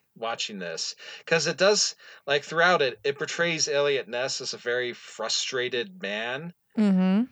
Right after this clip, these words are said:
Speaker 1: And I, and I think, I think of my thoughts on this are that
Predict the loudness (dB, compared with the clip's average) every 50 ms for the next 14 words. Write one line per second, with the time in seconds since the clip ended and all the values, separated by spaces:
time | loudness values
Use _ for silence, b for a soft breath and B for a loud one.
0 | _ -8 -6 -4 -4 -4 -4 -8 _ _ _ _ _ _ -4 -2 0 -2 0 0
1 | -2 -2 -2 -4 B B B B B B B B B B B _ _ -4 -4 -2
2 | 0 -2 0 2 0 0 0 -4 -10 -18 _ _ _ _ _ -20 -20 -20 -20 _
3 | _ -4 -2 0 0 0 0 0 0 0 0 0 -2 -2 -2 -2 -4 -4 -6 -6
4 | -4 -4 -4 -6 -6 -8 -8 -8 -6 -6 -6 -4 -4 -4 -4 -4 -4 -6 -8 -10
5 | -14